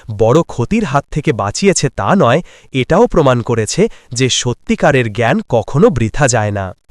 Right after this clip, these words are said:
এই গল্পটা কেবল একটি ব্যাংকের সিস্টেম ঠিক করার গল্প নয়,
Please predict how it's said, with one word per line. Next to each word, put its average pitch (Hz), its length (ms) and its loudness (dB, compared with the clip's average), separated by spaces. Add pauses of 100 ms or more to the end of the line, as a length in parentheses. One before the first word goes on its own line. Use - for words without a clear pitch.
(140)
এই 190 220 2
গল্পটা 147 580 2
কেবল 143 320 2
একটি 190 260 0
ব্যাংকের 123 440 0
সিস্টেম 202 520 0
ঠিক - 220 -2
করার 180 280 4
গল্প 123 340 2
নয়, 98 260 -4